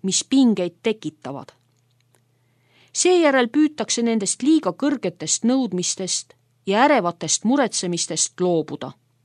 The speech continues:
Kuid see ei õnnestu palja tahteaktiga.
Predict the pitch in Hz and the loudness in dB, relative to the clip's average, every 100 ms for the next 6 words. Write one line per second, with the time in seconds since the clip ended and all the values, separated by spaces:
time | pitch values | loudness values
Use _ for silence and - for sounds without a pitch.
0 | _ _ _ _ _ _ _ _ _ _ | _ _ _ _ _ _ _ _ _ _
1 | _ _ _ 208 208 - 285 302 330 226 | _ _ _ -4 0 2 4 4 4 4
2 | - - 185 240 269 202 175 247 - - | 0 -4 -4 -2 0 0 0 0 0 -6
3 | 196 214 - 147 139 | -4 -4 -6 -12 -12